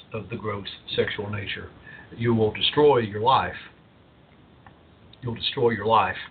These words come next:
So once you start raising your sexual intent to the degree of high power, you can never go back. You can't go back to, uh, lustful animal,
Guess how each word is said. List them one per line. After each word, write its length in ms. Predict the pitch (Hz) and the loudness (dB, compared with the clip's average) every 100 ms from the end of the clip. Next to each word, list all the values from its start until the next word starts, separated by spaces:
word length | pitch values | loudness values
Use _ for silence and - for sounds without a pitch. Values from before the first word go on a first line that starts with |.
| _ _ _ _ _ _ _ _ _ _ _ _ _ _ - - | _ _ _ _ _ _ _ _ _ _ _ _ _ _ -10 0
So 280 | 110 104 110 | 0 0 0
once 240 | 127 127 135 | -2 0 -2
you 140 | 113 - | -4 2
start 380 | 147 165 123 - _ | 4 4 2 -6 _
raising 580 | 117 120 123 107 98 95 - _ _ _ _ _ _ _ | 0 0 0 -8 -12 -16 -20 _ _ _ _ _ _ _
your 100 | 117 | -10
sexual 540 | - 123 - 107 101 | -2 -2 -2 -8 -10
intent 460 | 104 92 143 139 101 - - - - - - - - - _ _ | -10 -4 -2 -2 -4 -12 -20 -20 -20 -20 -20 -20 -20 -20 _ _
to 100 | - | -2
the 60 | 113 | -2
degree 300 | 107 110 117 | -2 0 0
of 60 | 113 | 4
high 200 | 120 104 | 4 4
power, 400 | 131 156 - - - _ _ _ _ _ | 4 4 2 -4 -14 _ _ _ _ _
you 140 | 123 | -10
can 100 | 113 | -4
never 180 | 123 113 | -2 -2
go 120 | 98 | -4
back. 420 | 95 147 - - | 2 2 2 -6
You 60 | 98 | -10
can't 200 | - 117 | -6 -6
go 100 | 113 | -6
back 320 | 110 143 139 - | 0 2 2 -2
to, 260 | 110 101 | -10 -8
uh, 140 | 98 95 117 | -10 -12 -4
lustful 540 | 113 - - - 95 - - - - _ _ | -2 -2 -10 -14 -16 -18 -20 -20 -20 _ _
animal, 400 | 120 110 98 95 | -2 -2 -2 -8